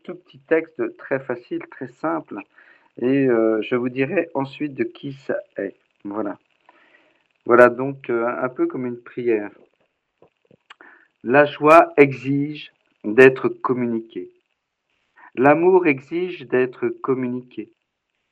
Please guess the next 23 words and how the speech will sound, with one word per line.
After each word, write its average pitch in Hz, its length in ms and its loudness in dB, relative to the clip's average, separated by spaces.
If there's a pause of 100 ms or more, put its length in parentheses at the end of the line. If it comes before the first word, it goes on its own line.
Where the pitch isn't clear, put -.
(360)
La 120 220 8
vérité 131 800 -6
exige 135 600 -12 (100)
d'être 120 440 -4
communiquée. 113 800 -6 (500)
Qui 156 160 0
a 156 80 4
reçu 170 380 -4
une 147 140 -6
grande 139 320 -6
joie 120 420 -10 (540)
ne 131 120 -2
peut 139 220 -4
pas 156 180 6
simplement 156 640 -6
la 135 100 -6
garder 131 380 -8
pour 113 240 -18
soi, 110 440 -12 (640)
il 135 180 -4
doit 156 200 2
la 156 140 4
transmettre. 127 880 -10